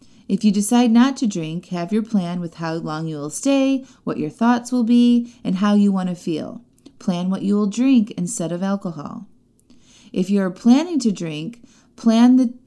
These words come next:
plan at least twenty-four hours in advance, exactly what you will drink and how much. Plan to allow your urges. Plan to feel a little uncomfortable. Plan to allow yourself to feel all of it and process and tell yourself you are not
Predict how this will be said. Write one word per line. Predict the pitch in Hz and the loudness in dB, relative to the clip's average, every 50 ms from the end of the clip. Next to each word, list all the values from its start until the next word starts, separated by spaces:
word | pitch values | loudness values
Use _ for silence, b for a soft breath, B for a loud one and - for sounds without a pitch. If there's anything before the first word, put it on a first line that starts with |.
| - - _ _ _ - | -20 -20 _ _ _ -8
plan | - - 233 233 233 233 | 0 2 4 6 6 4
at | 233 - | 4 4
least | 208 208 208 202 - | 2 2 2 0 0
twenty-four | - 208 196 196 185 - 185 | 0 0 2 0 0 -4 -6
hours | 170 170 165 165 165 165 170 | -6 -4 -4 -4 -4 -6 -6
in | 165 | -8
advance, | 165 160 147 147 143 123 76 - - - - - - | -8 -10 -8 -8 -8 -8 -8 -10 -12 -14 -16 -10 -8
exactly | 170 170 165 165 170 175 175 185 185 - 233 226 | -8 -8 -6 -6 -6 -6 -6 -6 -2 0 0 2
what | 220 214 - | 2 0 0
you | 196 202 208 | 0 0 0
will | 214 220 | 0 -2
drink | 202 208 196 175 165 160 165 - | -4 -6 -6 -8 -8 -10 -10 -10
and | 165 160 165 | -10 -8 -8
how | 156 156 156 | -8 -10 -10
much. | 151 147 - - - - - - b b b b b b b b - | -10 -10 -12 -12 -14 -16 -20 -20 b b b b b b b b -20
Plan | - - - 160 160 165 170 175 | -10 -6 -6 -4 -4 -4 -6 -4
to | - - 208 | -2 0 0
allow | 202 202 202 202 208 | 0 2 0 0 0
your | 220 220 226 208 | 0 0 0 0
urges. | 233 269 294 262 233 196 165 - - - - - b b b b b b _ | 0 0 0 0 -2 -2 -6 -8 -10 -12 -16 -18 b b b b b b _
Plan | - 180 160 156 - | -8 -6 -6 -4 -4
to | 180 196 | -4 -4
feel | 190 - 233 226 233 | -2 0 0 2 4
a | 233 | 4
little | 240 240 240 247 247 247 | 4 4 4 2 4 4
uncomfortable. | 247 240 240 262 269 277 269 262 202 190 165 135 123 b b b b b | 4 4 4 2 2 2 0 -2 -4 -4 -6 -6 -8 b b b b b
Plan | - - 170 156 156 156 170 180 | -10 -6 -6 -4 -4 -4 -4 -2
to | - 220 | -2 0
allow | 214 214 214 214 220 | 0 0 0 0 0
yourself | 226 233 233 233 - 240 240 240 240 | 2 2 2 2 2 2 0 2 0
to | 240 233 | -2 -4
feel | 233 - - - 247 254 262 262 247 226 - - | -4 -6 -6 -2 0 0 2 2 0 0 -2 -2
all | 190 202 208 226 | -4 -2 -2 -2
of | 226 214 196 | -2 -2 -4
it | 190 - | -6 -6
and | - 170 165 | -6 -8 -10
process | - - 196 202 208 208 208 - 185 170 165 - | -8 -8 -6 -4 -4 -4 -4 -4 -6 -6 -6 -8
and | - 170 160 | -8 -10 -8
tell | - 202 208 | -6 -4 -2
yourself | 220 226 226 220 - 226 214 202 - | -2 -2 -2 -2 -2 -4 -4 -2 -4
you | 202 185 | -4 -4
are | 175 | -4
not | 175 180 185 196 208 220 - b | -4 -4 -4 -2 -4 -4 -6 b